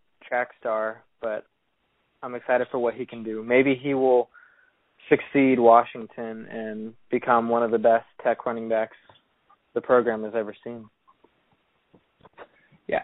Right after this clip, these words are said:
Speaker 2: I think I would agree with that. He has, he has all the potential in the world. He has the speed, the size, the power. Um, and I think the biggest issue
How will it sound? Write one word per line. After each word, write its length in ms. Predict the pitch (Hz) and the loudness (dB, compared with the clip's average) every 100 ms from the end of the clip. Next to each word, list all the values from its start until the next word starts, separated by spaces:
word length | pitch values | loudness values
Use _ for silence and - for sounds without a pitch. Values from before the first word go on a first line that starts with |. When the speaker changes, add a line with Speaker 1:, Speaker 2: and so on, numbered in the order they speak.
| - | 0
Speaker 2:
I 120 | 156 | 0
think 220 | 202 185 | 0 2
I 120 | 151 | 2
would 100 | 143 | 2
agree 220 | 117 127 127 | 0 -2 -2
with 140 | 117 | -2
that. 200 | 123 113 | -4 -4
He 140 | 135 135 | -8 -6
has, 240 | 165 147 131 _ | -4 -4 -6 _
he 100 | 156 | -4
has 100 | 156 120 | -4 -4
all 180 | - 131 | -2 -2
the 60 | 131 | -2
potential 340 | - 117 113 | -8 -16 -14
in 40 | 104 | -16
the 80 | 101 | -10
world. 240 | 104 101 | -8 -6
He 80 | 113 | -6
has 100 | 104 | -6
the 60 | - | -10
speed, 340 | - 127 127 120 | -4 0 0 0
the 80 | 107 | -6
size, 280 | - 113 107 101 | 0 2 0 -2
the 80 | 98 | -10
power. 400 | 104 107 104 - _ _ _ _ _ _ | -6 -6 -8 -14 _ _ _ _ _ _
Um, 580 | - 113 113 107 104 117 - | 2 2 4 -2 -6 -12 -8
and 400 | 113 110 110 - _ - | -6 -4 -6 -10 _ -2
I 100 | 139 | 0
think 160 | 180 | 0
the 60 | 151 | 0
biggest 260 | 127 123 123 | 0 0 -2
issue 340 | 117 127 117 | -4 -2 -2